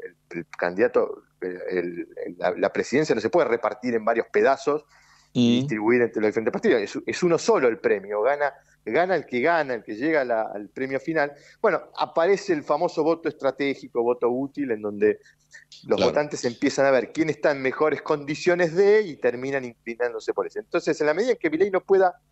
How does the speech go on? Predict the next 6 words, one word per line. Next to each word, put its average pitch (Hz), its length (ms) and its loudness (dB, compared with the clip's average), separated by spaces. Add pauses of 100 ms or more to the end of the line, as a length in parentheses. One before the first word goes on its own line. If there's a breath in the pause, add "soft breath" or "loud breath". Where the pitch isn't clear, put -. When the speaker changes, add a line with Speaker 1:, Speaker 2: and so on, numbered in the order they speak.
(360)
Speaker 1:
seguir 170 480 -2
progresando 139 880 2
en 92 80 -6
su - 140 -14
crecimiento 98 800 -2 (140)
e 139 160 0